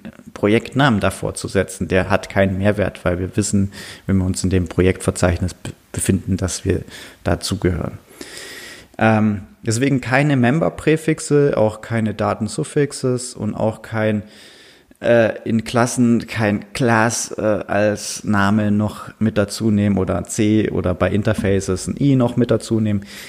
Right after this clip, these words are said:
Das ist an sich, äh, ja, nicht relevant an der Stelle. Gut, bei der Sprachwahl,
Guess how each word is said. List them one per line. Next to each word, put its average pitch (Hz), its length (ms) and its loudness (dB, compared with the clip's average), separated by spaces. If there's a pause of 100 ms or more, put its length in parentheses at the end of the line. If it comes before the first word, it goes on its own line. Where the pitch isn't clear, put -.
(120)
Das 98 200 -4
ist - 280 -6
an 92 100 -2
sich, - 480 -4
äh, 95 300 0
ja, - 920 -12 (2250)
nicht - 260 -6
relevant 95 500 2
an 87 120 -6
der - 140 -8
Stelle. - 260 -12 (3000)
Gut, - 540 0
bei 135 100 6
der 156 140 4
Sprachwahl, 196 760 2